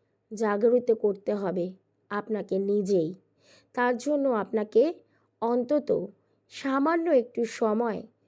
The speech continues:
বার করে মহাবিশ্বের সঙ্গে ধ্যান করে সংযোগ স্থাপন করতে হবে। ঈশ্বরকে আপনার দিকে আকর্ষিত করার পথ প্রশস্ত করতে হবে। আপনি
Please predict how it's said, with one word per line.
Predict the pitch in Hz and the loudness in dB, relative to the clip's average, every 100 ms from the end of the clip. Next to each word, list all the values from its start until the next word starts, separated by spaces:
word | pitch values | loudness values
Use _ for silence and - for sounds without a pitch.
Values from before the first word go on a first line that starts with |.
| _ - | _ -8
বার | 202 196 208 | -4 -2 -2
করে | 220 269 214 202 - | 2 4 4 0 -8
মহাবিশ্বের | 196 196 226 233 233 208 202 | -8 -4 -2 -2 -2 -2 -2
সঙ্গে | - 196 196 226 339 - _ _ _ - 190 | -2 -2 2 2 2 -2 _ _ _ -16 -8
ধ্যান | 190 208 226 247 | -2 0 2 0
করে | 247 202 185 190 _ _ - | 0 0 0 -4 _ _ -14
সংযোগ | - 226 233 220 226 | -4 0 0 2 2
স্থাপন | - - 208 208 240 269 | 0 -10 -6 -2 0 0
করতে | - 220 208 208 | 2 0 0 -4
হবে। | 208 190 190 190 - _ _ _ _ - | -4 -4 -4 -6 -12 _ _ _ _ -12
ঈশ্বরকে | 240 226 - 220 214 254 285 339 - _ _ _ | -10 -6 0 0 2 4 4 2 -8 _ _ _
আপনার | - 208 214 208 214 | -10 -6 -4 -4 -6
দিকে | 233 214 247 247 - | -8 0 0 0 -2
আকর্ষিত | 196 196 262 - 233 220 | -2 2 2 2 2 2
করার | 208 - 185 233 285 240 - | 0 0 0 2 0 -2 -2
পথ | 220 277 285 | 0 0 0
প্রশস্ত | 247 226 208 - 208 | 0 0 -4 -6 -8
করতে | 202 196 - - | -4 -6 -6 -8
হবে। | 196 180 185 185 - _ _ _ _ - | -6 -4 -4 -8 -14 _ _ _ _ -8
আপনি | 196 233 | -4 0